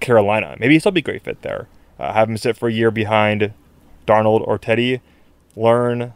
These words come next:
Uh, hopefully Joe Brady can stick around, the offense can stick around. I think he'd do well there. But he's just, you don't know what you're gonna get from him. Other guys, I can kinda see what's gonna happen.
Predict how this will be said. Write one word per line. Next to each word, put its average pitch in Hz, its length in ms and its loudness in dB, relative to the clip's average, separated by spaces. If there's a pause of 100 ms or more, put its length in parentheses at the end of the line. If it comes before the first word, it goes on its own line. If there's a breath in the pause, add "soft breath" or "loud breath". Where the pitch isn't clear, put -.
Uh, 101 280 0
hopefully 113 320 -2
Joe 110 240 4
Brady 107 220 0
can 104 100 -4
stick - 180 -8
around, 113 260 -2
the 104 120 -2
offense 107 340 -2
can - 100 -20
stick 120 200 -6
around. 113 240 2
I 104 60 -2
think 104 200 -8
he'd 104 120 -6
do 107 100 -2
well 104 220 2
there. 113 360 2 (520 soft breath)
But 110 240 2
he's 120 240 -2
just, 117 340 0 (320)
you 131 120 -6
don't 156 120 6
know 160 80 4
what 143 120 4
you're 135 100 2
gonna 123 80 0
get 110 200 -2
from - 120 -20
him. - 160 -20
Other 139 240 -2
guys, 139 280 4
I 117 100 -4
can 110 180 -10
kinda 120 320 -2
see 117 460 -2
what's 113 240 -4
gonna 123 120 -2
happen. 139 380 0